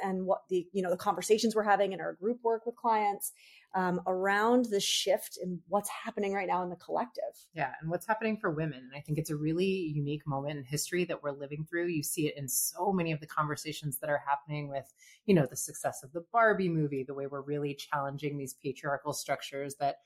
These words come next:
Speaker 2: we talk about constantly, and how much the level of discontent and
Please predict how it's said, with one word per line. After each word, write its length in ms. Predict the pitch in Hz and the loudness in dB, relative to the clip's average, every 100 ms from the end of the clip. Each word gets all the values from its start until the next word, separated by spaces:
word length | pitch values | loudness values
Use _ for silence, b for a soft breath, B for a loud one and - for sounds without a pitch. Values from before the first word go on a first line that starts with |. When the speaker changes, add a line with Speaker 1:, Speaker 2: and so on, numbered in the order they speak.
| b b | b b
Speaker 2:
we 160 | 160 160 | 4 4
talk 240 | 160 147 | 4 2
about 220 | 147 143 | 2 0
constantly, 640 | - 151 180 165 151 139 | 2 0 0 -6 -8 -8
and 100 | 135 | -8
how 280 | - 147 151 | -2 0 2
much 460 | 151 147 - - - _ _ 151 | 0 -4 -6 -10 -14 _ _ 0
the 100 | 160 | 2
level 460 | 151 143 165 170 156 | 4 4 2 0 0
of 300 | 143 139 127 - | 0 0 -4 -12
discontent 840 | - 143 - - 123 - 202 254 - - | -6 -6 -6 -6 -6 -2 0 0 -4 -8
and 380 | 143 135 131 | -4 -2 -2